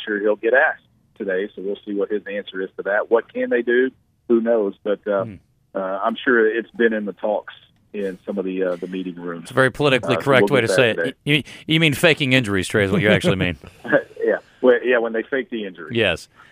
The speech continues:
Speaker 2: Uh, couple questions of the day for you today. Christian has pulled together.
Speaker 1: All
Speaker 2: Got
Speaker 1: right.
Speaker 2: the N B A Finals in addition to everything else we've got going with baseball and the S E C meetings going. Uh, N B A Finals tonight. Who do you want to win?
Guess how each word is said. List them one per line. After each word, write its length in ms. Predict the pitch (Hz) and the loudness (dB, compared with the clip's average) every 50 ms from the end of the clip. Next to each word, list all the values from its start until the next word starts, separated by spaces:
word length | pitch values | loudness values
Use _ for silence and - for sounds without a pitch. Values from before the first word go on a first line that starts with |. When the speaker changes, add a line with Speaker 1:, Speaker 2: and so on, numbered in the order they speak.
| _ - | _ -2
Speaker 2:
Uh, 360 | - 139 143 147 143 143 143 139 | 4 6 6 6 6 4 2 0
couple 280 | - - 185 - 170 | -2 -4 -4 -4 -4
questions 340 | - 190 185 180 - - 175 | -2 0 0 0 -2 -4 -4
of 20 | |
the 80 | 151 156 | -4 -2
day 180 | 147 156 165 160 | 0 0 -2 -2
for 140 | - 151 | -2 -4
you 80 | 127 117 | -4 -4
today. 400 | - 127 110 110 98 87 82 80 - _ | -4 -2 0 0 0 0 -4 -8 -14 _
Christian 320 | - 117 110 - 117 107 | -6 -6 -6 -4 -6 -6
has 100 | 101 92 | -6 -8
pulled 260 | - - 123 113 101 90 | -6 -4 -4 -4 -4 -6
together. 340 | 107 90 101 101 101 104 | -6 -4 -2 -2 -2 -2
Speaker 1:
All 60 | 113 110 | -2 -2
Speaker 2:
Got 60 | 110 | -2
Speaker 1:
right. 40 | 120 | -4
Speaker 2:
the 100 | 127 120 127 | -4 -4 -4
N 80 | 131 | -2
B 100 | 131 131 127 | 0 0 0
A 60 | 120 | -2
Finals 480 | - - 127 127 135 131 120 120 113 123 | 0 -2 0 0 0 0 -2 -2 -2 -4
in 60 | 113 | -2
addition 200 | 110 127 120 - 120 | -2 -4 -4 -2 -4
to 20 | 120 | -2
everything 200 | 120 120 120 117 | -2 0 0 0
else 220 | 120 117 107 - | 0 -2 -2 -4
we've 100 | 117 98 | -6 -4
got 180 | 113 113 107 104 | -2 -4 -2 -2
going 140 | 113 113 117 | -2 -2 -2
with 100 | 107 92 | -2 0
baseball 560 | 110 110 117 - - - 113 113 113 113 117 | 0 -2 -2 -2 -2 -2 0 2 2 2 0
and 80 | 110 107 | 0 -2
the 100 | 104 110 | -2 -2
S 120 | 110 - 123 | -2 -2 -6
E 40 | |
C 160 | 104 - 113 107 | -6 -6 -4 -4
meetings 380 | 107 117 123 120 117 110 98 | -2 0 0 0 0 -2 -2
going. 300 | 104 110 104 104 104 104 - _ _ _ _ _ _ _ _ _ - | -2 -2 -2 -2 -4 -6 -10 _ _ _ _ _ _ _ _ _ -4
Uh, 60 | 123 | -2
N 340 | 135 147 139 139 135 143 143 | -2 -2 -2 -4 -4 -2 -2
B 120 | 147 135 | -2 -2
A 20 | |
Finals 360 | - - 143 139 143 139 123 - | 0 0 0 0 0 0 -2 -2
tonight. 400 | - 120 123 131 127 113 120 131 | -2 0 2 2 2 2 0 -2
Who 120 | 165 185 | -2 -2
do 80 | 208 202 | 0 0
you 100 | 196 180 | 0 0
want 340 | 156 147 160 165 170 147 - | 0 0 0 0 0 0 -2
to 100 | 160 131 | -2 -2
win? 440 | 113 113 107 107 104 107 113 117 | 0 0 0 0 0 0 -2 -4